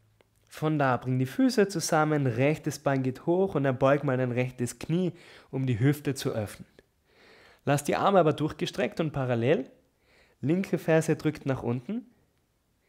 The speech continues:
Und du entscheidest jetzt, ob du hier bleiben willst oder flip your dog, wild thing.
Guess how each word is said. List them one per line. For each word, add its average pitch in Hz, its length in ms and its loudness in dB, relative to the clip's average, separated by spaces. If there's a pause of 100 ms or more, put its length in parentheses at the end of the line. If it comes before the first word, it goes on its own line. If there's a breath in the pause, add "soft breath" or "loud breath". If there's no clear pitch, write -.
(520 soft breath)
Und 156 180 0
du 202 120 4
entscheidest 202 640 4
jetzt, 120 240 0
ob 123 140 -4
du 147 120 2
hier 196 220 6
bleiben 143 440 2
willst - 500 0
oder 185 320 6
flip - 480 -4
your 208 160 6
dog, 180 380 4
wild 180 420 4 (220)
thing. 131 380 0